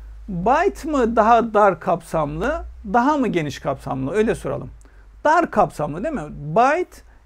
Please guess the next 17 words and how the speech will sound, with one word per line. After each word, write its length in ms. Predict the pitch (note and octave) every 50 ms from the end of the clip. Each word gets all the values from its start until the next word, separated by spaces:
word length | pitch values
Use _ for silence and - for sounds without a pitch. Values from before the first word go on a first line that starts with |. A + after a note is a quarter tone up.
| _ -
integer'a 600 | B3 B3 B3+ A#3+ - D4 D4 A#3+ A3 G#3+ G3+ F3+
göre 240 | E3 D#3+ E3+ D#3+ D#3
düşündüğümüzde 800 | D#3 - - D#3+ D3 C#3+ C#3 C#3+ C#3 - - C4+ D4+ E4 E4 - - B3+ G#3
daha 260 | A#3 B3+ C4 D4+ D4+
dar 200 | C4+ G#3+ F#3 C#3
kapsamlıdır. 800 | - E3 D3 C3+ - - C3+ C3 B2+ B2 A2+ - - - - _ - - -
Burada 220 | C4+ B3 A3 G#3
da 80 | G#3 A#3
görüyorsunuz 580 | A3 A3+ G#3+ G3 F3 - - - B2+ B2+ - - - -
byte 420 | G#3+ A3+ B3 C4 C4+ - - -
ve 140 | B3 A3+ G#3
integer. 540 | G#3 G3 G3 - D3+ C3+ C3 A#2+ - - - - _ _ _ _ - _ _ _ _ -
Dolayısıyla 640 | C#4+ D4+ D#4+ E4 C4+ - E4+ E4+ E4 C4 A#3+ A3 G#3+
der 240 | B3+ C#4+ E4+ F#4 -
ki 280 | - - A#3+ G3 F#3+ A3+
bakın, 380 | E3 E3 - - F#3+ A3 D4+ - - - _ _ _ _ _ - - _ - A3+ - _ _ - -
e, 80 | E3+